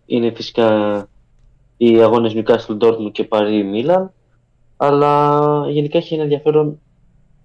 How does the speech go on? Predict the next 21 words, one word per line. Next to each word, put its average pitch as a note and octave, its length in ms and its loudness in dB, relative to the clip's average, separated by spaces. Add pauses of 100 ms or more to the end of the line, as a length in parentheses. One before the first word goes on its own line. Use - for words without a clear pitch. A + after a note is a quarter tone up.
(220)
όλοι D3 280 4
οι C3+ 40 4
αγώνες, G#2 460 -4
το A2 100 -8
πώς - 220 -8
θα G#2 140 -12
δούμε, A#2+ 160 -8
γιατί B2+ 420 -8 (1160)
δεν C3 240 -6
είναι D3+ 180 2
απίθανο B2+ 320 -4
να A2 60 -6
δούμε A2 160 -6
κάποιες A2 260 -6
εκπλήξεις, A#2 500 -6
όπως A#2 280 0
το A2+ 100 2 (500)
Feyenoord A2 340 0
Lazio A2 300 0
ή G#2+ 80 -4
στο G2+ 400 -2